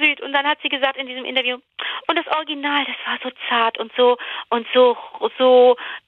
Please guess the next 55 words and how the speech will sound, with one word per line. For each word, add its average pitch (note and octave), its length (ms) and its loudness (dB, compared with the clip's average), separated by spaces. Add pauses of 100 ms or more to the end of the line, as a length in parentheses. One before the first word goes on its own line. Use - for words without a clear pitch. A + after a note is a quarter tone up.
(180)
zu C4+ 100 2
Herzen B3 460 -2
gehend A#3 260 0
schön. A3+ 280 0
It G#3 80 -6
was A#3+ 180 0 (140)
so B3+ 120 2 (140)
delicate. A3+ 440 -4
The A#3 80 -2
voice B3 360 -2
of A#3 120 -4
the A#3 80 -4 (100)
singer A3 240 -2
was G#3+ 200 -4
so B3+ 120 2 (120)
delicate. A3 440 -4 (280)
Und A#3+ 140 -4
sie C4 120 0
wollte B3 220 -2
das B3 200 -4
genauso A#3+ 480 -2
singen. A3+ 320 -2 (260)
Und B3 100 0
dann B3 140 -2
hat C#4+ 160 -4
sie C#4 80 -6
das B3 200 -6
gesungen, B3 440 0
hat A#3+ 100 -2
sie B3 80 -6
das A#3 140 -12
immer B3+ 220 -4
geübt B3+ 400 -10
zu B3 100 0
Hause A#3 220 -2
in B3 80 -8
ihrem A#3+ 260 -6
Zimmerchen, B3 460 -2 (240)
hat C4+ 160 -4
es C4+ 100 -8 (160)
aufgenommen. A3+ 800 -2 (640)
Also A3 140 -4
dann A#3 140 -2
war B3 160 0
sie B3 100 -4
endlich G#3+ 280 -4
soweit, G#3 220 -2
hat A3 140 -6
gesagt, G#3+ 220 -4
"So, A#3+ 60 2
jetzt A#3 200 0
nehme C4+ 180 0
ich C4 80 -12
das A#3+ 180 -4
mal G#3+ 180 -2